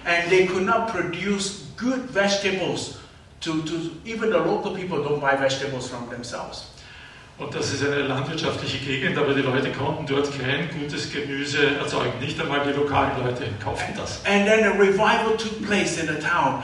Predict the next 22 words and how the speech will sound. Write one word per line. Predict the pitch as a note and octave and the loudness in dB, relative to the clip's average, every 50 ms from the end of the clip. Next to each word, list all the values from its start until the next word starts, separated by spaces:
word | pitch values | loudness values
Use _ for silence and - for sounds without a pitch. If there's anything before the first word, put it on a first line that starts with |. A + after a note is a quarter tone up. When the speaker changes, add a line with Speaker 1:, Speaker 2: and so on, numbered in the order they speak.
| - - - B2 | -8 -10 -8 -4
Speaker 1:
and | D#3+ E3 E3+ E3+ E3 E3 E3 | -2 -2 0 0 -2 -2 -2
they | F3+ F3+ F3+ F3+ | 0 0 -2 -2
prayed | - - A3 A3 A3+ A3 A3 | -2 -2 2 6 8 8 8
that | G3 F3 - - | 8 8 2 2
God | G#3 G#3 G#3 G#3 G#3 F#3+ | 2 4 4 4 2 2
will | F3+ F3 F3+ | 0 0 0
heal | - A#3 C4+ C#4+ C4+ | 0 0 0 0 2
them, | - - - C3+ C3 - - - - - - - - D#3 | 4 4 4 4 2 0 -2 -4 -8 -12 -14 -14 -12 -4
that | E3+ F#3 F3 | -2 -2 2
God | G3 B3+ B3+ B3+ - | 4 6 6 6 6
will | - | 4
forgive | - G3 F#3+ F3+ - - A#3+ B3+ B3+ | 2 2 2 2 2 2 2 2 4
them | B3+ A#3 G#3+ G#3 | 2 2 2 2
of | G3 G3+ | -2 0
their | G3 F3+ | 0 0
sins | - - A3 A#3+ C4 B3+ - - - - | 0 0 0 0 0 0 -2 -4 -6 -6
and | E3+ D#3+ D3+ - - G#3+ | -6 -6 -6 -6 -4 -2
heal | A#3 B3+ C4 A#3+ | -2 -2 -2 0
them, | G3 E3 D#3 E3 G3+ - - - - - - | 0 0 -2 -2 -2 -4 -8 -10 -12 -16 -16
heal | - - - A#3+ A#3+ - | -14 -8 -4 -4 -2 0
their | G#3 F#3 F3+ F3+ | 2 2 2 4
land. | - A3 - - D3+ - - - | 2 2 2 0 -2 -4 -8 -12